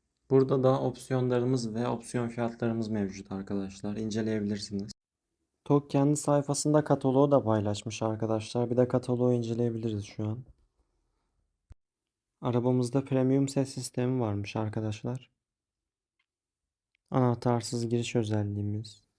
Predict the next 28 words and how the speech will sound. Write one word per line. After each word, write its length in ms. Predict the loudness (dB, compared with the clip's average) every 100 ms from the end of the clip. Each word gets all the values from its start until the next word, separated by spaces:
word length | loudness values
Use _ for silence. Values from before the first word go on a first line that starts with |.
| _
Otomatik 580 | -10 -4 -2 -2 -4 -4
bagaj, 480 | -4 -2 -4 -6 -12 -8
ısıtmalı 500 | -8 -6 0 0 2
koltuklar. 800 | 2 0 -2 -8 -6 -6 -8 _ _ _ _ _ _
Evet, 460 | -2 -2 -2 -8 -10 -2
burada 240 | 0 2
yine 320 | 0 0 -2
Euro 340 | 0 0 0 0
N 180 | -2 -4
cap'i 260 | -6 -4
gösteriyor. 680 | -4 -4 -6 -10 -8 -8 -10 -14 _ _ _ _ _ _ _ _ _ -20 _ _ _ _ -6
Arkadaşlar 680 | -2 0 2 0 2 2 4
bu 80 | 4
arabadaki 500 | 4 2 0 0 -2
en 260 | 0 0
şaşırdığım 540 | 0 -2 -2 0 2 2
özelliklerden 880 | 2 2 0 -2 2 2 2 2
biri 120 | 2 2
ise 400 | 0 -2 -2 -4 _ _ _
tabelada 440 | -4 0 2 2 2
mesela 420 | 0 0 0 2
yüz 180 | 2 2
otuz 280 | -2 -2 -2
yazıyor 360 | -2 -2 -2
ya. 280 | 0 -2 -4 -12 _ _ -4
Araba 360 | 0 4 4
bunu 260 | 4 0 0
algılıyor 680 | 0 0 0 0 0 -2